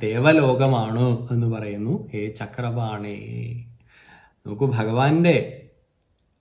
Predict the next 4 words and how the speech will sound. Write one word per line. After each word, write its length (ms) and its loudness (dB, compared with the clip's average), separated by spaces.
ഈ 460 -2
പ്രപഞ്ചത്തിൽ 640 2
എന്തൊക്കെ 500 2
ഉണ്ടോ 840 6